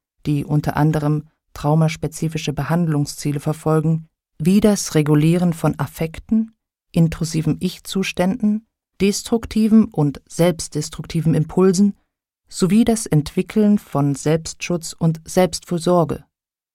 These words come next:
und das Erlernen einer respekt- und liebevollen Beziehung zu sich selbst und zur Welt. Da der Schwerpunkt sowohl des P-I-T-T-Konzeptes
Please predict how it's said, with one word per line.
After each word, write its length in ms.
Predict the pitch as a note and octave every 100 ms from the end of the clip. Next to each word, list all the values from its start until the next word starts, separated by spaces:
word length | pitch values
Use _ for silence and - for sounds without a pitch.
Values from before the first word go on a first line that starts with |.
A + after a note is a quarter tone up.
| _
und 360 | F3 G#3 - -
das 100 | E3
Erlernen 560 | D3 D3 D3+ D#3 D#3+
einer 260 | D#3 C#3+ C#3+
respekt- 580 | C#3+ - - F#3+ - -
und 300 | D#3 D3 D3
liebevollen 720 | D#3 F#3+ F#3 E3+ - D#3 E3
Beziehung 460 | D#3+ - - E3 D#3+
zu 140 | D#3+
sich 180 | C3+ C3+
selbst 540 | - D3+ D#3 - - _ _
und 160 | D3+
zur 180 | D#3 D3+
Welt. 320 | C#3 A#2+ _ _ _ _ _ _ _ _ _ _ _ _ _ _ _ _
Da 180 | E3+ E3+
der 180 | E3+ E3+
Schwerpunkt 720 | D#3+ - F#3 G3 - A3+ -
sowohl 340 | - C#3+ C#3+
des 220 | C#3+ C#3+ -
P-I-T-T-Konzeptes 1500 | D#3+ D#3+ D#3 - D#3 - G3+ - D#3 - D#3+ - F3 E3